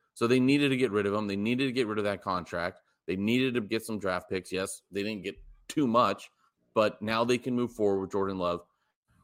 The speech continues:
I think the Packers were just happy to get rid of him, get him out of the organization. And the Jets may have lowballed and said, "Hey, we're only gonna give you this. It's, you know, if you wanna get rid of him, you gotta take this deal because we're not gonna do anything else."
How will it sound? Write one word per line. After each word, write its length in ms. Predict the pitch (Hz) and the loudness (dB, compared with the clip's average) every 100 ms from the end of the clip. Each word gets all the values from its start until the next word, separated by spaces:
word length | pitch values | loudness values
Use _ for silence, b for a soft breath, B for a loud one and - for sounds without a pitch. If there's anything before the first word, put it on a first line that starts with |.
| _ | _
I 240 | 107 113 120 | 2 4 2
think 300 | - 117 110 | -2 -4 -4
the 80 | 101 | -4
Packers 420 | 104 95 95 85 | -2 -4 -4 -8
were 100 | 90 | -8
just 240 | 87 - - | -8 -12 -10
happy 460 | 90 107 104 104 104 - | -6 -6 -6 -8 -14 -10
to 60 | 107 | -4
get 160 | 107 | -2
rid 160 | 92 90 | -2 -6
of 60 | |
him, 40 | 85 - | -6 -8
get 80 | |
him 120 | 82 - _ _ _ _ | -8 -10 _ _ _ _
out 120 | 95 | 2
of 40 | 95 | 2
the 60 | |
organization. 520 | 101 92 90 - 90 87 _ _ _ | 0 -2 -6 -6 -8 -8 _ _ _
And 340 | - 92 90 90 | -4 -2 -2 -4
the 100 | 95 | -8
Jets 320 | 85 107 113 | -4 -2 -2
may 140 | 110 110 | -2 0
have 120 | 104 - | -2 -2
lowballed 540 | 95 123 107 95 104 | 4 4 4 2 0
and 80 | 90 | -2
said, 160 | - 92 | -4 -2
"Hey, 280 | 120 104 101 _ _ _ | 2 0 -2 _ _ _
we're 160 | 95 117 | -2 2
only 180 | 160 135 | 2 2
gonna 180 | 120 | 0
give 220 | 98 110 98 | -2 -4 -2
you 80 | |
this. 280 | 95 107 92 | 0 0 -2
It's, 280 | 90 - - | -8 -12 -12
you 120 | 107 | -6
know, 120 | 92 85 | -6 -6
if 80 | - | -4
you 120 | 101 | 0
wanna 240 | 101 117 | 2 2
get 120 | 113 101 | 2 2
rid 160 | 120 | 4
of 120 | 98 | 2
him, 240 | 90 90 87 - | 0 -6 -8 -10
you 120 | 90 | 0
gotta 200 | 101 92 | 2 2
take 240 | - 98 | -2 -2
this 160 | 98 90 | -2 -4
deal 240 | 104 95 | 0 0
because 260 | 87 87 85 | -2 -8 -4
we're 80 | 101 | 0
not 200 | 95 90 | 0 -2
gonna 140 | 95 | -6
do 180 | 87 90 | -6 -8
anything 280 | 90 95 95 | -8 -8 -8
else." 240 | 85 - | -8 -10